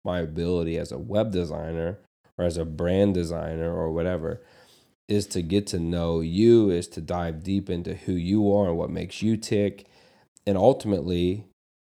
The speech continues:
what tugs on your heartstrings, what th-, those things that you're passionate about. It's,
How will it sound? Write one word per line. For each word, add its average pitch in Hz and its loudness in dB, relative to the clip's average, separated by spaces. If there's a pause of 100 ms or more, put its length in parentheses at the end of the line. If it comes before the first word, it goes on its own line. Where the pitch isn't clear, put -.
(120)
what 95 2
tugs 101 2
on 87 0
your 104 0
heartstrings, 87 -6 (200)
what 98 -2 (340)
th-, 90 -4
those 107 2
things 95 0
that 87 -4
you're 85 -4
passionate 92 -8
about. 76 -8 (280)
It's, - -8